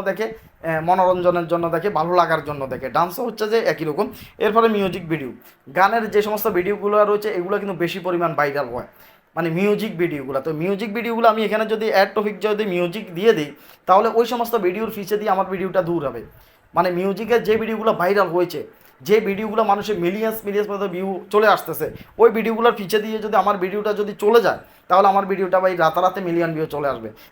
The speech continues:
এই ক্ষেত্রে কোনো দুই নাম্বারই না, বুঝতে পারছেন? এখানে তিনটা টপিক দিবেন, তিনটা টপিক দিবেন ভিডিও রিলেটেড, আপনার ভিডিওটা কোন জাতীয়, সেই অনুযায়ী এখানে অনেকগুলো টিপস রয়েছে, অনেকগুলো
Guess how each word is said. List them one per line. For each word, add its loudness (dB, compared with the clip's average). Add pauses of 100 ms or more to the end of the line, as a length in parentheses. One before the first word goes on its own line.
(100)
এই -2
ক্ষেত্রে 2
কোনো 2 (300)
দুই 0
নাম্বারই 2
না, -6
বুঝতে -6
পারছেন? 0 (100)
এখানে 0 (100)
তিনটা -2
টপিক -2
দিবেন, -6 (460)
তিনটা 2
টপিক 2
দিবেন 4 (120)
ভিডিও 0 (100)
রিলেটেড, -2 (400)
আপনার 4
ভিডিওটা 0 (120)
কোন 0 (100)
জাতীয়, 0 (120)
সেই 2
অনুযায়ী 0
এখানে 2
অনেকগুলো 0
টিপস -4 (100)
রয়েছে, 2 (400)
অনেকগুলো 2